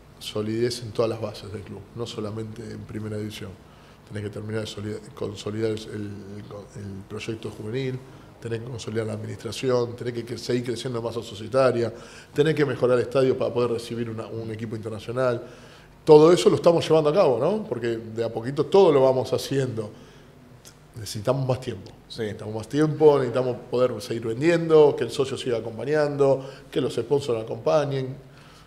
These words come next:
Speaker 1: Es todo, eh, voy a dar un ejemplo.
Speaker 2: Sí.
Speaker 1: Vos tenés una mesa en la cual las patas las, se movían, se movían un poquito. Hoy cada vez la tenés más sólida y un día vas a decir, "Che, ahora me puedo parar arriba de la mesa".
Speaker 2: Mm.
Speaker 1: Es eso un poquito. Vamos camino de eso, vamos muy bien.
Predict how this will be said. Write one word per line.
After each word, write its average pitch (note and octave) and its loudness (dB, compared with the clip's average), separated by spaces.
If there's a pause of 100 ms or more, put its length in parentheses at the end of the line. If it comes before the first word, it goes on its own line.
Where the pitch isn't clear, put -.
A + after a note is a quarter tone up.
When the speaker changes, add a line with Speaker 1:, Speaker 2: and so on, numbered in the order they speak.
(180)
Speaker 1:
Es C#3 -6
todo, - 4 (460)
eh, C#3 -4
voy F3 0
a F3 8
dar E3 6
un E3 2
ejemplo. D3+ 4
Speaker 2:
Sí. C#3+ 8
Speaker 1:
Vos F3 4
tenés F3+ 2
una E3+ 6
mesa G#3+ 4
en E3+ 4
la D#3 6
cual F3+ 4
las E3 6
patas D#3+ 4
las, C3+ 0 (320)
se - -2
movían, D#3 4
se - 2
movían D#3+ 4
un D#3 0
poquito. B2 0 (520)
Hoy F#3+ -2
cada E3+ 2
vez F#3 2
la F3 2
tenés E3+ -2
más D#3 -2
sólida F#3 0
y D3+ -8
un D#3+ -6
día F3 0
vas D3+ 4
a - -8
decir, C#3+ -6
"Che, F3 0
ahora F3 2
me C#3 0
puedo C3+ 0
parar C3 2
arriba B2+ -2
de A#2 -6
la A2+ -8
mesa". - -16
Speaker 2:
Mm. - -18
Speaker 1:
Es - -8
eso - -10
un G#2+ -12
poquito. G#2+ -10 (160)
Vamos F3+ 6
camino E3+ 4
de F#3+ 4
eso, F3 0
vamos E3+ 4
muy F#3 4
bien. G3+ 2